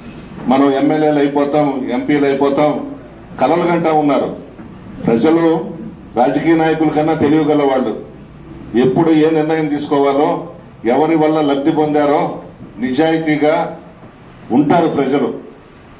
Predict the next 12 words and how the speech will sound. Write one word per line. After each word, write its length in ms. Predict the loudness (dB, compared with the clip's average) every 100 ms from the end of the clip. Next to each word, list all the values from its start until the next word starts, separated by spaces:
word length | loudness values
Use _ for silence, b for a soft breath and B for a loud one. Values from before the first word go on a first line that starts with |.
| -20 -20 -20 -20 -20 -12 0
గౌరవం 340 | 4 4 4 2
కలిగిన 260 | 2 2 2 2
వాళ్ళు 160 | 2 0
ప్రజలు. 300 | 0 -2 -2 -4 -10 -18 -18 -18 -18 -20 -20 -4 2
మీలాగా 480 | 4 4 4 2 2 0 -8 -16 -20 -20 -6 -4
ఎప్పుడు 240 | -2 0 2
పడితే 220 | 0 2 0
అప్పుడు 200 | 0 0 0 -4 -8 -18 -20 -20 -2
గొడుగులు 320 | 2 4 4 4
మార్చడం, 360 | 0 0 -2 -2 -2 -10 -16 -20 -20 -20 -20 -20 -18 0
డ్రామాలు 400 | 2 4 2 2
ఆడడం, 300 | 0 0 -2